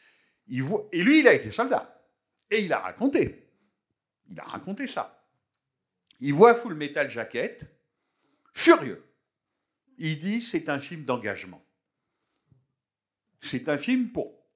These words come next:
pousser les jeunes à s'engager. Alors Bill Crone lui dit, « Mais qu'est-ce que tu racontes ? T'es complètement gâteux. » Enfin, au contraire, c'est ce qu'il dénonce. Ah oui, c'est ce qu'il dénonce. Pourquoi c'est si beau ? Pourquoi c'est drôle ?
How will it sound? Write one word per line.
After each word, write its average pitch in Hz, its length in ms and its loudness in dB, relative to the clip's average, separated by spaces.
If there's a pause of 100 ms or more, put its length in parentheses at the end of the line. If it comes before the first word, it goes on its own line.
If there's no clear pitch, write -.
(120)
pousser 269 320 8
les 180 140 2
jeunes 160 220 -8
à 123 80 -8
s'engager. 101 560 -14 (540)
Alors 71 200 -12
Bill 85 180 -12
Crone 101 300 -2
lui 80 80 -10
dit, « 92 160 -4 (120)
Mais - 140 -20
qu'est-ce - 200 -16
que - 100 -16
tu - 160 -14
racontes ? 76 320 -16
T'es - 60 -20
complètement - 420 -18
gâteux. » 98 580 -2
Enfin, - 180 -12
au - 80 -6
contraire, 120 380 -14
c'est - 140 -16
ce - 100 -12
qu'il 127 200 -6
dénonce. 165 680 2 (600)
Ah 139 120 10
oui, 320 360 10
c'est 127 160 -10
ce - 100 -8
qu'il 156 140 -6
dénonce. 226 680 0 (360)
Pourquoi 180 260 4
c'est - 160 -2
si 113 160 -10
beau ? 101 260 -14 (1120)
Pourquoi 165 300 6
c'est 131 180 -2
drôle ? 123 300 -8